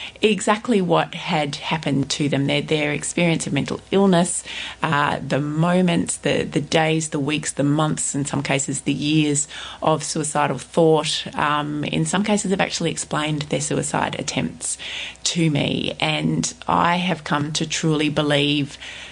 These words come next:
that there's a huge amount of power in sharing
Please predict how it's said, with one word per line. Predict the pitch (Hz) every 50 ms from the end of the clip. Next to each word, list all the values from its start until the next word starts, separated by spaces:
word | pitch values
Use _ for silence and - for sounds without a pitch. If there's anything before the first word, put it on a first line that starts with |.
| - - - - - - - - - -
that | 143 147 160 156 147 147 - - - - - - - - - _ _ -
there's | - 143 143 160 175 160 156 160
a |
huge | 160 - 185 175 -
amount | 170 165 156
of | 156 151
power | - - 151 156 156 147 147 143 151 - - - -
in | 151 160
sharing | 147 - - 156 147 147 143 139 143 139 143 143 139 147 180